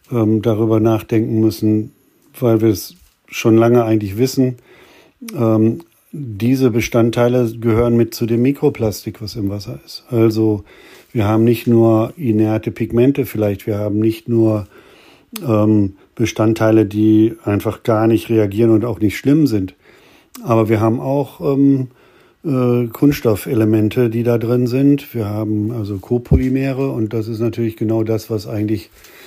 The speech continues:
ähm, zu der Wirksamkeit gehört. So, und wenn wir das mit dem Hochdruckreiniger wegmachen, ja, dann haben wir im Prinzip wirksame Fläche einfach vernichtet oder wirksame Schichten,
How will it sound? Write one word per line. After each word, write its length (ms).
ähm, 400
zu 140
der 180
Wirksamkeit 720
gehört. 380
So, 180
und 100
wenn 180
wir 100
das 200
mit 140
dem 160
Hochdruckreiniger 840
wegmachen, 560
ja, 320
dann 360
haben 140
wir 140
im 120
Prinzip 540
wirksame 640
Fläche 520
einfach 520
vernichtet 680
oder 180
wirksame 460
Schichten, 560